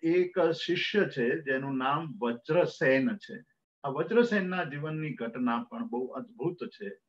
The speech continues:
પરમાત્માના શાસનની અંદર જે જે સાધુ ભગવંતો થયા, તેમનું પ્રદાન અને તેમની જે, અ, સાધના છે, એ સાધના આપણને પ્રેરણા આપનારી છે.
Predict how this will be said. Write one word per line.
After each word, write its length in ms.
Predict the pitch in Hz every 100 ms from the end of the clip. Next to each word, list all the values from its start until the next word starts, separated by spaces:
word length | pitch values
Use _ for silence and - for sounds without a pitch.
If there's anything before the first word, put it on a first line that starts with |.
| _ _ -
પરમાત્માના 680 | 139 151 165 - 156 156 -
શાસનની 560 | 147 135 - 160 165
અંદર 300 | 160 160 160
જે 340 | 151 151 160 151
જે 380 | 165 165 160 _ _ _ -
સાધુ 260 | 135 160
ભગવંતો 580 | 160 156 160 160 156 156
થયા, 340 | 156 170 156
તેમનું 500 | 120 - 135 151 156
પ્રદાન 540 | - 127 131 147 151 127
અને 260 | 127 131
તેમની 440 | 120 135 147 180 165
જે, 440 | 139 143 135 131 _ - _ 139
અ, 220 | 143 139 120 - _ _ _
સાધના 600 | - 139 143 175 226 240
છે, 200 | - 131
એ 340 | 110 - 156 147
સાધના 720 | - 123 123 143 170 185 196 - _ -
આપણને 760 | 131 123 156 160 170 185 185 - _ _ _ _ _ -
પ્રેરણા 400 | 113 120 135 156
આપનારી 600 | 104 - 110 104 107 107
છે. 240 | -